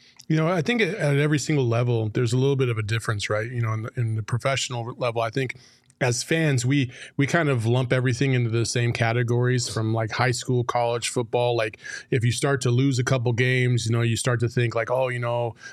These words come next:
maybe these players are, you're not feeling this or not feeling that or whatever." But in the professional level, it's w-, wildly different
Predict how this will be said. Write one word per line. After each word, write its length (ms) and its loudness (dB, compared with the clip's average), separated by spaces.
maybe 180 2
these 160 0
players 440 2
are, 240 0
you're 80 0
not 180 -2
feeling 280 2
this 280 0
or 40 0
not 240 -4
feeling 220 2
that 160 2
or 60 2
whatever." 280 2
But 140 0
in 60 0
the 60 -2
professional 520 0
level, 260 0
it's 100 -6
w-, 320 2
wildly 600 -2
different 480 -2